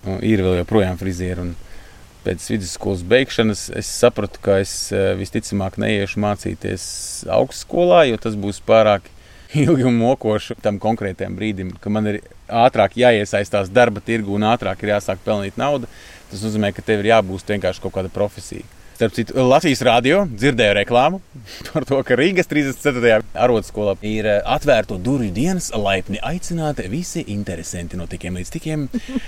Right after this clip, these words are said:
<laughs> Un mēs ar vienu draugu kopā devāmies uz Trešo Juglu,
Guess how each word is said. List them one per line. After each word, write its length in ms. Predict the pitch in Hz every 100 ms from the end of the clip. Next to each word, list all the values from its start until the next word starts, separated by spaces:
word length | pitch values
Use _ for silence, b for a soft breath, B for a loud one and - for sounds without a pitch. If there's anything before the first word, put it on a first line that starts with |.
| 220
<laughs> 560 | - - - 131 -
Un 100 | 127
mēs 220 | 151 202 170
ar 80 | 135
vienu 240 | 151 131
draugu 240 | 151 190
kopā 300 | 151 180 170 135
devāmies 640 | 170 202 160 123 113 -
uz 320 | 113 110 92 107 101 -
Trešo 380 | 160 214 156 143
Juglu, 540 | 143 208 190 226 185